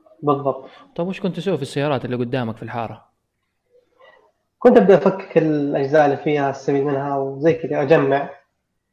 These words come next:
Speaker 1: أجمع خردة.
Speaker 2: يعني سويت شيء مثلًا غريب، اخترعت حاجة، سويت مصيبة مثلًا، سويت بعدين حريقة، انفجار، فجرت شيء؟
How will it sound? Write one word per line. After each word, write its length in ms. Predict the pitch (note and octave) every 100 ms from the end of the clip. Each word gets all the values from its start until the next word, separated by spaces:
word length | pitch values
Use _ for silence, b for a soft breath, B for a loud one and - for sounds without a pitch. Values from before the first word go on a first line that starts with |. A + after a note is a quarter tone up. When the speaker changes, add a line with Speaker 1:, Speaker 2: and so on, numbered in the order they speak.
| _ D3+
Speaker 1:
أجمع 340 | D3 D3+ C#3
خردة. 360 | D3+ C#3 C3 C3 - _ b b E3+
Speaker 2:
يعني 140 | E3
سويت 440 | D#3 E3 F3 E3+
شيء 360 | - D3+ D3 C3
مثلًا 640 | A#2+ A#2+ B2 C3 A#2+ A2+ A2+ C3+ - - - B2+ C#3
غريب، 440 | A2+ A#2 B2 A#2+ A2
اخترعت 480 | - B2+ B2+ A2+
حاجة، 600 | - B2 A#2+ A2+ A#2+ A#2+ _ _ _ _ _ _ _
سويت 380 | - C3+ C#3+ C#3
مصيبة 480 | B2+ - D#3 C3+
مثلًا، 340 | C3+ C3 C3 B2
سويت 320 | A#2+ C3 A#2
بعدين 180 | A#2+ A2+
حريقة، 400 | A#2 B2+ A#2+ A#2
انفجار، 440 | A2+ A2+ B2 A#2+
فجرت 340 | A#2 A2+ B2+ A2+
شيء؟ 320 | - A#2+